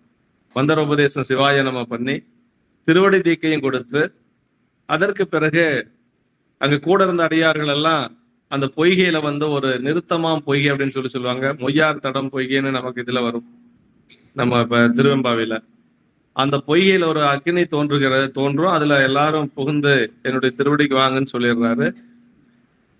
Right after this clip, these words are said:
எல்லாரும் சொ-, அதே மாதிரி அவர் சொன்ன ம-, காலத்துல இறைவன், இறைவனே தாங்க குருநாதரா வர்றார்.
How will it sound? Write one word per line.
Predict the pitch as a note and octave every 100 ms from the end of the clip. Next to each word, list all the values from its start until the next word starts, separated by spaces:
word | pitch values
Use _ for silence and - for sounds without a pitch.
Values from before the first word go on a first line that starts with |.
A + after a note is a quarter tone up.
| _
எல்லாரும் | D#3 F3 F#3+ G#3
சொ-, | F3 E3+ D#3+
அதே | D#3 E3+
மாதிரி | E3 D#3+ E3+ E3 D3
அவர் | C#3 C#3
சொன்ன | C3+ D3+ D#3
ம-, | D3+ C#3+
காலத்துல | D3 D3+ C#3+ C#3+ D3
இறைவன், | C#3+ D3+ D#3 D3 -
இறைவனே | D#3 F3 F3 F3
தாங்க | F3 E3+
குருநாதரா | D3+ D#3 D#3+ D3+ C#3+
வர்றார். | C3 C3